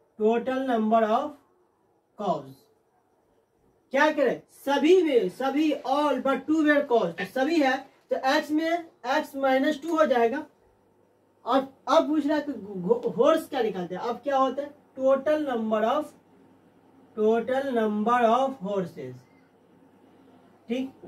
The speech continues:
अब क्या है, इसमें हॉर्स में भी देखिए कि क्या ये रहा कि two were horses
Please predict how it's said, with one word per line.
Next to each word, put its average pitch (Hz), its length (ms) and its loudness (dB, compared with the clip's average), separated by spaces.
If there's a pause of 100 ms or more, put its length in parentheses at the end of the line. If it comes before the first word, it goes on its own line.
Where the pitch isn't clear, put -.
(420)
अब 277 260 0
क्या 294 140 4
है, 233 160 4
इसमें 302 380 0
हॉर्स 277 320 4
में 359 100 8
भी 339 60 4
देखिए 208 500 -2 (360)
कि 233 80 0
क्या 277 280 0
ये 294 360 4
रहा 262 300 -2
कि 285 120 -2 (280)
two 320 240 2
were 285 320 2
horses 240 540 2